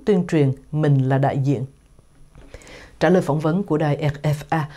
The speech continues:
ông Nguyễn Tiến Trung, một nhà quan sát và bình luận chính trị từ thành phố Hồ Chí Minh,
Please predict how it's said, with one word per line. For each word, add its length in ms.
ông 200
Nguyễn 240
Tiến 260
Trung, 240
một 180
nhà 200
quan 180
sát 220
và 80
bình 200
luận 200
chính 200
trị 300
từ 120
thành 140
phố 180
Hồ 120
Chí 160
Minh, 180